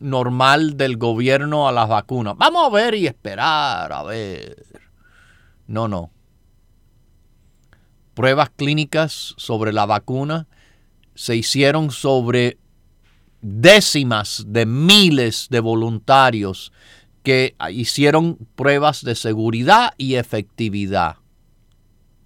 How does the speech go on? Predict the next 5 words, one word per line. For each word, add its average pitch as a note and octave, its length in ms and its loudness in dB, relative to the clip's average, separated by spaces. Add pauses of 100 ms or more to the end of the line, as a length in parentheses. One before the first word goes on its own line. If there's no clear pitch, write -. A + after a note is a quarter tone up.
(1200)
Efectos B2 520 -6
secundarios C3 720 -2
se G#2 140 -8
vieron A2 460 -4
leves, F3+ 640 -2